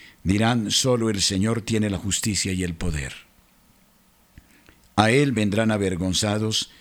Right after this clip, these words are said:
los que se enardecían contra él. Con el Señor triunfará y se gloriará la estirpe de Israel.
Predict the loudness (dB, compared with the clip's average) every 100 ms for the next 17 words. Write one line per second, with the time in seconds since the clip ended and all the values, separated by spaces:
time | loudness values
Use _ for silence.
0 | -20 -20 -20 -16 -4 -2 0 0 2 4
1 | 4 2 2 0 0 0 0 0 0 0
2 | -2 -2 -6 -10 _ _ _ _ _ _
3 | _ _ _ -4 0 0 0 0 2 2
4 | 0 -2 -2 0 0 0 0 0 -2 -2
5 | -2 -2 -2 -4 -6 -18 _ _ _ _
6 | -6 -4 -2 -2 -4 -2 -4 -2 -2 -2
7 | -2 -4 -4 -6 -10